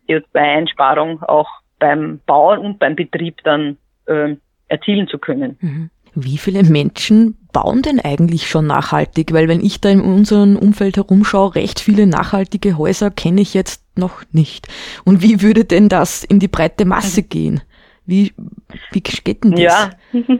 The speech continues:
Speaker 1: also aktuell, ähm, äh, sehe ich das auch wenig. Ich habe keine Zahlen dazu, also auch nur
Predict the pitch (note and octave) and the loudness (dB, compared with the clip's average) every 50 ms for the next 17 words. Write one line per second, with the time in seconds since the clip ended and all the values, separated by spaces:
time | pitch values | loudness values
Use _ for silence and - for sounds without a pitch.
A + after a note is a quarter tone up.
0 | - - G3+ B3+ F4+ - - - - F#3 - - - F#3 G3 - - A3+ G#3+ G#3 | -2 -8 -6 -6 -4 -4 -4 -2 -2 -2 -2 -2 -2 -2 -4 -6 -2 0 2 2
1 | G#3+ A3 A#3+ A#3 - - - G3+ G3+ G3+ A3 A3 G#3+ - - F#3 G3 C#3 G3 - | 4 4 4 4 2 2 2 2 0 0 -2 -6 -6 -4 0 0 2 2 0 0
2 | - G3 F#3+ G#3+ - - G3+ - D#3 F3+ - - F#3+ F#3+ A3 C4 B3+ A#3+ A3+ G3+ | 0 2 2 2 0 -2 0 0 0 0 -2 0 0 0 2 2 0 0 -4 -4
3 | - - A3+ G#3+ G#3+ G#3+ - G3+ E3+ D3 F#3 A3+ D4 - - _ - A#3 C#4 C#4 | -4 -4 -8 -8 -8 -6 -4 -2 0 0 0 0 -2 -4 -6 _ -6 -2 -2 -2
4 | - - F3+ F#3+ - D#3+ F3+ F3+ G3+ G#3 G#3 G3+ G3 | 0 0 0 0 0 0 0 -2 -2 -2 -2 -2 -2